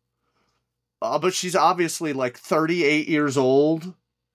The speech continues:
or some. You can see the wrinkles around her lips a-, and mouth. Um,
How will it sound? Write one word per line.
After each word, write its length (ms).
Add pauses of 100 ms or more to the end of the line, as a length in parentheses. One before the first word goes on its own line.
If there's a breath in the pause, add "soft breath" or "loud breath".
or 180
some. 340
You 160
can 160
see 360
the 140
wrinkles 580
around 360
her 220
lips 640
a-, 220
and 180
mouth. 500 (600 soft breath)
Um, 640